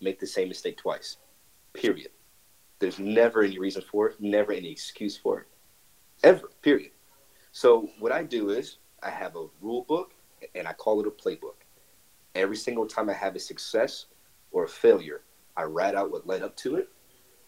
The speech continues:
and how to avoid it or how to repeat it. And that's very simple.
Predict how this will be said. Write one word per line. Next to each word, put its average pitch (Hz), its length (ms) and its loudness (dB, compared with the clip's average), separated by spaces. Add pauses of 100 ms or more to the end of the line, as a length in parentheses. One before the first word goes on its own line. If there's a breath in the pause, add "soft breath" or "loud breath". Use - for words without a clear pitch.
(160)
and 90 140 -4
how 101 300 0
to 104 240 0
avoid 104 340 2
it 185 100 0 (100)
or 87 140 -6
how 85 200 -4
to - 160 -10
repeat 80 320 -10
it. - 120 -10 (760)
And 117 100 2
that's - 200 2
very 139 260 10
simple. - 400 -4